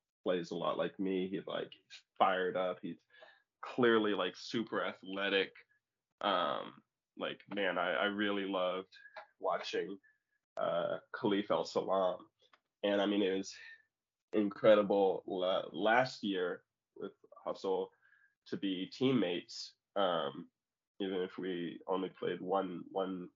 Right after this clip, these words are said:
game together. Um, but it was incredible experience to, like, actually, like, get to meet him and, like,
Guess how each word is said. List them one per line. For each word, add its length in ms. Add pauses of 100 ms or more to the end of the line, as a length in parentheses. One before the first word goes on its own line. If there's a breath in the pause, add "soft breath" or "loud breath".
(880)
game 280
together. 480 (500 loud breath)
Um, 180
but 100
it 60
was 140
incredible 880
experience 480
to, 80
like, 200 (320)
actually, 280
like, 220
get 180
to 80
meet 320 (200)
him 260
and, 100
like, 120